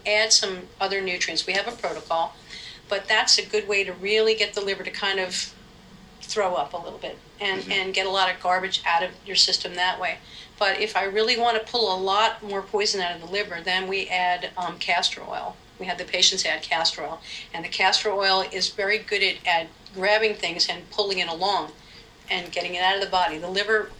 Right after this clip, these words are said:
Speaker 1: likes to recycle.
Speaker 2: And this is like a food grade castor
Speaker 1: Oh, yeah.
Speaker 2: oil,
Speaker 1: Yeah, this ha-, everything has to be
Speaker 2: organic.
Speaker 1: really, yeah.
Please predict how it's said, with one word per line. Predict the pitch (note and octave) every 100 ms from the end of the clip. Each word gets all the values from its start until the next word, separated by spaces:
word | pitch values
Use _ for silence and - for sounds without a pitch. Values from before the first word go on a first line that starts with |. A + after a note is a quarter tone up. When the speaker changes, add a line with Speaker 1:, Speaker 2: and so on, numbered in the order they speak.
| -
Speaker 1:
likes | G3+ G3 -
to | G#3
recycle. | G3 - A3+ C#4+ - D3+ -
Speaker 2:
And | A#2
this | -
is | -
like | G2
a | F2+
food | - G#2 F#2+ F2+
grade | F#2 F2 E2+
castor | - E2+ E2 - F2
Speaker 1:
Oh, | F2
yeah. | F2+ F2
Speaker 2:
oil, | F2+ F2 -
Speaker 1:
Yeah, | G#3+ F#3+
this | A3
ha-, | A#3+ G#3
everything | G#3+ - C#4
has | B3+ A#3
to | -
be |
Speaker 2:
organic. | G3 G3
Speaker 1:
really, | G3+ G3+ G3
yeah. | F3+